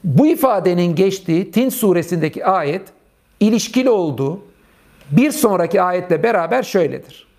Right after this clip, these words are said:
Dördüncü ayet. Gerçekten de insanı en güzel bir biçimde ahseni takvimde yarattık. Sonra da onu aşağıların en aşağısına, yani esfeli safiline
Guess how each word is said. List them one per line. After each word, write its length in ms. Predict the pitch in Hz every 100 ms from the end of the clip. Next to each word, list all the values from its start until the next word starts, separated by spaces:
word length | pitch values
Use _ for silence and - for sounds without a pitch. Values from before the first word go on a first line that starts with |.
| _ _ _ _ -
Dördüncü 460 | 208 190 185 147
ayet. 260 | 135 - - - - _ _ _ _ _ - _ _ -
Gerçekten 640 | 226 240 240 185 180 160 151
de 100 | -
insanı 520 | 185 170 156 160 196 - - - -
en 200 | 196 226
güzel 380 | 180 143 151 143
bir 160 | 151
biçimde 580 | 127 - 131 135 202 - - -
ahseni 460 | 170 160 - 180 165
takvimde 460 | 170 160 151 151
yarattık. 420 | 180 131 120 - - - _ _ - - - - - -
Sonra 380 | - 254 254 190
da 80 |
onu 360 | 202 175 151 202 - _ _ -
aşağıların 640 | 180 - 208 196 196 202
en 160 | - 233
aşağısına, 640 | 185 139 156 143 - 175
yani 300 | 202 190 147
esfeli 400 | 180 202 - 170
safiline 680 | 143 202 180 156 143 151 196